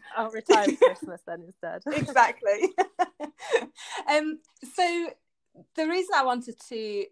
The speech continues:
Speaker 2: get you on the podcast, um, is because obviously the Power Up Forging Equine Athletes, uh, month is all about motivation.
Speaker 1: Mm-hmm.
Speaker 2: And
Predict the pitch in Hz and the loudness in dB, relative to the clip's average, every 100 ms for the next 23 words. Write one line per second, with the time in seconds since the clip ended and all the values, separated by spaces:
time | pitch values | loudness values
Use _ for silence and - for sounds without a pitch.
0 | _ 254 254 294 269 - 185 180 - 185 | _ -4 0 0 -2 -2 -4 -4 0 2
1 | 330 - - _ - - - 214 220 220 | 2 -2 -20 _ -20 -20 0 4 4 2
2 | 226 - _ _ _ _ 233 233 226 _ | -4 -12 _ _ _ _ -4 -4 -8 _
3 | - 233 - 214 - 240 254 254 233 226 | -14 -12 -4 -4 0 0 0 -2 -2 -2
4 | 220 226 214 208 - - 214 196 180 - | -4 -6 -4 -4 -4 2 4 4 0 -4
5 | - _ _ - 226 214 196 - 185 180 | -10 _ _ 0 0 0 -4 0 0 0
6 | 180 - 175 - - - 165 170 - 220 | -4 -4 -4 -4 -10 -4 4 4 6 6
7 | 247 - - 202 202 220 208 202 185 190 | 6 4 4 4 6 4 6 6 4 2
8 | 185 190 185 175 160 - 208 359 381 - | -8 -8 -12 -12 -10 -4 -2 -2 -6 -10
9 | 208 208 220 _ _ - - - - - | -12 -12 -14 _ _ -20 -20 -20 -20 -10
10 | - 240 233 233 | 2 4 4 0